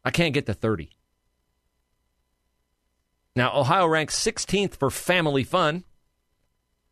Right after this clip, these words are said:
Cedar Point, I suppose. Kings Island, I don't know. State Fair. Fifteenth for affordability, but fell short in health and safety, twenty-eighth.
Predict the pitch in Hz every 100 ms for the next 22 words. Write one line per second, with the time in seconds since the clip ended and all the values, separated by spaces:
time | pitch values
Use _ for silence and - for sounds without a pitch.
0 | _ _ _ _ _ _ _ - 120 -
1 | 120 123 _ _ 98 - 113 127 _ -
2 | 123 117 110 110 120 - 82 - 76 _
3 | _ _ - - 113 117 113 - _ _
4 | _ _ _ _ _ - - - 277 311
5 | - 156 180 - 151 143 - 190 170 180
6 | 208 160 180 _ _ _ _ _ _ _
7 | _ _ _ _ _ _ _ _ _ _
8 | - 143 - 196 - 190 175 139 113 190
9 | 240 - - 131 - 170 - 127 - 156
10 | 160 139 120 -